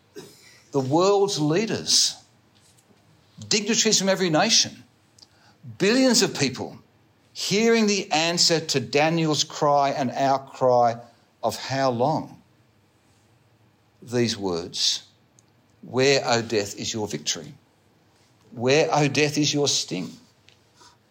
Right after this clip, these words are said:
The sting of death is sin. The power of sin is the law. But thanks be to God who gives us the victory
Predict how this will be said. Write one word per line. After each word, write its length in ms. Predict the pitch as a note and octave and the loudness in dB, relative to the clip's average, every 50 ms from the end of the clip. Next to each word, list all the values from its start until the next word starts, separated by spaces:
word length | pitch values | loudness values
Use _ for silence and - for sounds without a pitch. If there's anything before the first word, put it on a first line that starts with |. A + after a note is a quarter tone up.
| _ _ - | _ _ -10
The 80 | - G#2+ | -2 0
sting 340 | - - - - D#3+ F3+ F3 | 0 0 2 0 0 0 0
of 120 | D3+ - | 0 0
death 240 | - A2+ G#2+ - - | 0 0 0 0 -2
is 140 | G2 F#2+ - | -4 -4 -4
sin. 260 | - - - - - - - _ _ _ _ _ _ _ _ _ _ _ _ _ _ - | -4 -4 -8 -12 -20 -20 -20 _ _ _ _ _ _ _ _ _ _ _ _ _ _ -12
The 80 | G2 | -10
power 360 | - - - C#3 D3+ D#3 D#3+ | -10 -6 -2 0 2 4 4
of 120 | D3 B2+ A#2 | 4 4 2
sin 240 | - - C3 A2+ G#2+ | 2 2 2 0 -2
is 120 | G2 - | -4 -4
the 80 | - F#2+ | -6 -6
law. 420 | G2+ B2+ D#3 C#3+ D2 A1+ - - _ _ _ _ _ _ _ _ _ _ _ _ _ - | -4 -4 -4 -4 -4 -8 -10 -14 _ _ _ _ _ _ _ _ _ _ _ _ _ -8
But 140 | - G#2 - | -6 -6 -6
thanks 440 | - - - C#3+ C#3 D3+ D3+ D3 - | -6 -4 0 0 2 2 2 0 -2
be 160 | - C3 B2+ | -2 -2 -4
to 100 | B2 C3 | -4 -4
God 380 | G2 F#2+ F2 D#2+ C#2 D2+ - - _ _ _ _ _ - | -6 -4 -4 -4 -4 -6 -12 -16 _ _ _ _ _ -16
who 80 | - | -14
gives 340 | G#2+ G#2 - A2+ A2 - - | -14 -8 -6 -4 -2 -2 -2
us 240 | A2 G#2 G2+ - - | -2 -2 -2 -4 -6
the 60 | - F#2 | -8 -10
victory 640 | E2+ E2+ - - - - - E2 C#2+ - - - | -8 -6 -8 -6 -6 -8 -10 -10 -10 -14 -18 -20